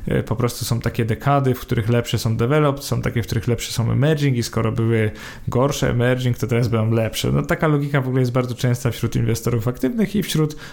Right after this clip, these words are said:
ludzi o ogromnej pysze, którzy myślą, że są w stanie przewidzieć przyszłość. Natomiast zaraz zobaczymy, czy ma to sens, czy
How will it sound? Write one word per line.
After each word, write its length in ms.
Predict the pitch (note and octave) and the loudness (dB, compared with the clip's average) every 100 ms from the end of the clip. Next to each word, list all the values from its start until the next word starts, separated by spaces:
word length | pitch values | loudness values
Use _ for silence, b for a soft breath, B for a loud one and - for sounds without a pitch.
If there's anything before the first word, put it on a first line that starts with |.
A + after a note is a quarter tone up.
| B | B
ludzi 480 | C#3+ D#3+ D3+ D3+ D3+ | 2 2 4 2 4
o 80 | B2+ | 2
ogromnej 400 | B2 E3 E3+ C#3 | 2 2 2 2
pysze, 400 | D3+ D3+ C#3+ C#3 | 0 0 0 0
którzy 360 | - B2 B2 B2 B B | 0 0 0 -2 B B
myślą, 460 | A#2 C3 C3+ C3+ B2 | 0 2 2 0 2
że 120 | A2 | 0
są 220 | - A#2 | 0 0
w 40 | - | 0
stanie 340 | - A2+ A#2 | 0 0 0
przewidzieć 500 | - A2 A2+ A#2 A2+ | 0 -2 0 -2 -2
przyszłość. 600 | - - D3+ - - - | 0 2 2 0 -6 -4
Natomiast 320 | B2+ B2+ A#2+ | 0 2 2
zaraz 400 | C3+ C#3 C3+ - - | 4 2 0 -6 -10
zobaczymy, 480 | - B2 B2 C#3 B2+ | -4 -2 2 2 2
czy 120 | B2 | 2
ma 120 | A#2 A2+ | 0 0
to 100 | G#2+ | 0
sens, 440 | - B2+ C3+ - | 2 2 2 -2
czy 260 | - A2 | 0 2